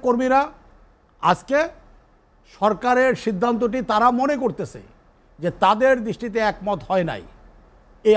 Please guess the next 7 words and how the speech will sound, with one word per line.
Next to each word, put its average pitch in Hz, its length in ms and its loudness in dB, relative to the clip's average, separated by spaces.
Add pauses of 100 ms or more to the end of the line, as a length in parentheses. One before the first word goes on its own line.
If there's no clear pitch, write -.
(120)
আন্দোলনটি 233 460 0 (100)
করার 208 280 0
মধ্য 202 160 0 (140)
দিয়ে 113 140 -12 (540)
বাংলাদেশের 202 600 0
সকল 254 220 0 (100)
শিক্ষকদেরকে 196 460 -10